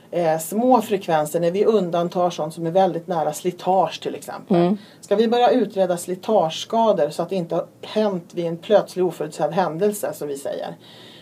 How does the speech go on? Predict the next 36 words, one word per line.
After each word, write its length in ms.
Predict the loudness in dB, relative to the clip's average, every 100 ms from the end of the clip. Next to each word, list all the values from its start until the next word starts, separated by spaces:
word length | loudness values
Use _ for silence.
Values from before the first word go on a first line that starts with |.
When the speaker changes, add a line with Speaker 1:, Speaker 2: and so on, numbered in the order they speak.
| 2
Speaker 1:
Då, 260 | 6 6 6
då 140 | 2 2
blir 260 | 2 2
det 120 | 0
för 160 | -2 -2
mycket 500 | 0 -2 -4 -2 -2 -2
och 120 | 0
då 160 | 4 4
vill 140 | 2
ingen 260 | 0 0 2
vara 120 | 2
med 160 | 2
och 60 | -2
dela 440 | -2 0 2 2
på 120 | 2 0
den 200 | -2 -2
summan. 400 | -4 -4 -8 -8
Så 100 | -4
då 100 | 0
måste 320 | 0 -2 -2
man 180 | -2 4
kapa 500 | 4 4 0 -2 0
toppen 380 | -2 -2 -2 -2
och 60 |
botten 480 | 0 -4 -8 -10 -10 -6
Speaker 2:
Mm. 260 | -2 0 0
Speaker 1:
för 80 | 0
att 60 |
hitta 300 | -2 -2 -2
något 200 | -4 -6
att 60 | -6
försäkra. 500 | -2 -2 -2 -6 -14 -16 -20 -20 -20 -20 -4
Och 100 | 2
den 140 | 4
där 200 | 6 6
frågan, 560 | 4 2 0 -2 -8